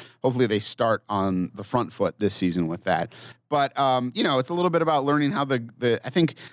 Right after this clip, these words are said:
I think the, the differences between stadiums are huge in M L S. I think that's one of the, the big factors in the advantage that home teams have. We've talked about this before, where you go to England and, you know, it, it, the farthest away you're going is a couple hours, right? It's sort of climatologically, it's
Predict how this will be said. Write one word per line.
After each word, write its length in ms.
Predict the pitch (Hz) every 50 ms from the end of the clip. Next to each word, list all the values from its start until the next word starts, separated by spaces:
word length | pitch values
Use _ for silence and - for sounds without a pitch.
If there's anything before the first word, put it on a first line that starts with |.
| - _
I 60 | -
think 300 | 147 170 220 208 180 165
the, 280 | 151 160 147 139 135 - - _ _ _ _ _ _
the 80 | 135
differences 420 | 135 127 190 202 226 220 170 170 156
between 300 | 131 147 135 147 135 123
stadiums 480 | 117 - 127 123 127 127 120 110 107
are 80 | 101 95
huge 720 | 98 - - - 139 135 123 107 92 90 90 - - - _
in 220 | - 110 101 98 92 -
M 100 | 110 110
L 140 | 98 95 90
S. 180 | 76 78 -
I 60 | 101
think 160 | 107 131 127 120
that's 160 | 120 113 -
one 160 | 123 123 117
of 140 | 113 98 95
the, 120 | 98 95 95 - - -
the 100 | - 104
big 560 | 90 82 - - _ - 139 143 143 131 113
factors 640 | 110 - 113 110 107 113 - - 104 101 95 95 87 -
in 380 | 104 104 101 98 92 92 87 - - - _ _ _ -
the 100 | 117 117
advantage 320 | 107 120 117 113 110 110
that 120 | 104 95 82
home 240 | - 110 107 101 98
teams 260 | - 92 78 76 -
have. 320 | - - - - - -
We've 140 | 104 104 101
talked 180 | - 95 101 -
about 140 | - 76
this 80 | - -
before, 360 | 76 85 - - 90 - -
where 220 | 78 85 85 85 85 - - - - - -
you 100 | 117 117
go 60 | 120
to 120 | 113 - -
England 320 | 127 123 113 107 101 95 92
and, 240 | 92 87 90 - -
you 80 | 107
know, 220 | 82 71 71 - - -
it, 140 | 107 - - -
it, 160 | - 85 - - - _ _ _ _ _ 127
the 80 | 131
farthest 360 | 123 - 165 170 165 151 147
away 180 | - 147 139 131
you're 100 | 123 120
going 180 | 117 127 117 104
is 80 | 107
a 40 | 104
couple 260 | - - 123 - 104
hours, 440 | 95 98 98 87 73 - - - -
right? 160 | 95 82 87
It's 160 | 98 98 90
sort 120 | - 139 117
of 80 | 110
climatologically, 800 | - - 156 143 143 139 131 123 120 120 120 110 113 - 113 104 95
it's 100 | 95